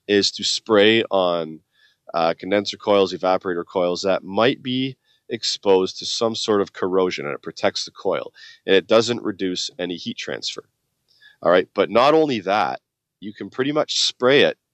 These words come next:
on any type of metal and it will protect it from corrosion.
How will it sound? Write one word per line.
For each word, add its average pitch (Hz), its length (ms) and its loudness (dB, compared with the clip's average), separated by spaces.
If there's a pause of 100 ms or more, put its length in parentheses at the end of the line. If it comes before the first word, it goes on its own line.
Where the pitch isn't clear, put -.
(760)
on 92 240 0
any 123 240 2
type 123 300 0
of 101 80 -8
metal 101 400 -2
and 85 100 -6
it 71 80 -8
will 82 120 -8
protect - 500 -6
it 78 80 -12
from 80 220 -10
corrosion. 71 480 -6